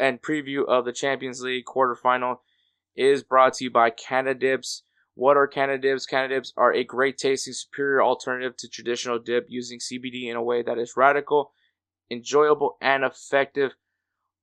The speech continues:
All flavors, no tobacco, no nicotine pouches that are spit free. It comes in five core flavors: winter green,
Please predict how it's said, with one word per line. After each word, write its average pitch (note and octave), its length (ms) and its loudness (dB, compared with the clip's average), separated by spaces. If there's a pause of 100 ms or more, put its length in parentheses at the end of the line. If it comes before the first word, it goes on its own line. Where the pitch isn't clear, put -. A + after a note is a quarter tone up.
(160)
All E3 240 6
flavors, D3 680 2
no B2+ 280 0
tobacco, C3+ 800 2
no B2 240 0
nicotine C#3 480 -6
pouches B2 480 0
that A2+ 180 0
are A#2+ 160 2
spit - 600 -6
free. B2 380 -6 (320)
It - 120 -10
comes C#3+ 280 2
in C3+ 140 -4
five C#3 420 6
core C#3 260 0
flavors: C3 480 -2
winter B2 320 -4
green, B2+ 360 -10